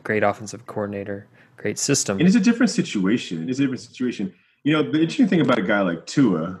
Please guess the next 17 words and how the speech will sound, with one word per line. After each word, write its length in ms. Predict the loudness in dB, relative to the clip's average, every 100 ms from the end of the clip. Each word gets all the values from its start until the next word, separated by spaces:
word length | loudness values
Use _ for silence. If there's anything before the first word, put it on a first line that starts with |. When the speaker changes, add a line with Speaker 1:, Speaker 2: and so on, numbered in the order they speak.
| -6
Speaker 2:
you 80 | -2
know, 160 | 0
who's 240 | 0 0 2
obviously 260 | 4 4
his 120 | 2 0
co-, 240 | -6 -4
his 140 | -4
closest 380 | -2 -2 -2 -4
competitor 720 | -4 -4 -2 0 0 -2 -4 -8
in 180 | -6 -4
this 180 | -4 -6
thing, 360 | -6 -6 -6 -10 _ _ _ _ _ _
is 160 | 0
that, 600 | 2 0 4 4 2 -4 -8
you 100 | -2
know, 240 | 0 -2 -6
Tua, 760 | -8 -4 0 4 4 6 4